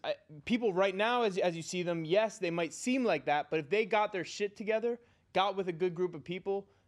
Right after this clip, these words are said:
got inspired, got on the right wavelength, did the right things, practiced the right discipline, they could do fucking anything.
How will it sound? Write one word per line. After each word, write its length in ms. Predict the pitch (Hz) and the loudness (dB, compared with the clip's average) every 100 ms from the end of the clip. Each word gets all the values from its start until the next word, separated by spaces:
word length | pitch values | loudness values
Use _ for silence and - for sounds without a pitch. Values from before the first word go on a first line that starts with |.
| - | -2
got 220 | 170 190 | 0 0
inspired, 640 | 180 - 165 175 185 151 | -2 -4 0 2 0 0
got 200 | 156 175 | 0 2
on 60 | 185 | 2
the 120 | 180 | 0
right 200 | 170 170 | 0 0
wavelength, 460 | 156 170 170 170 139 | 0 0 0 -4 -2
did 140 | 175 | -2
the 80 | 175 | 0
right 220 | 180 170 | 0 -2
things, 180 | 175 170 | -4 -8
practiced 400 | - 180 180 170 | -4 -2 -2 -4
the 60 | 170 | -4
right 160 | 160 | -4
discipline, 400 | 160 175 180 185 165 _ - | -4 -6 -6 -6 -8 _ -4
they 120 | 196 | -2
could 120 | 196 | -2
do 100 | 190 | -4
fucking 360 | 196 175 165 143 | -2 -4 -4 -6
anything. 420 | 151 147 - 95 | -4 -6 -10 -18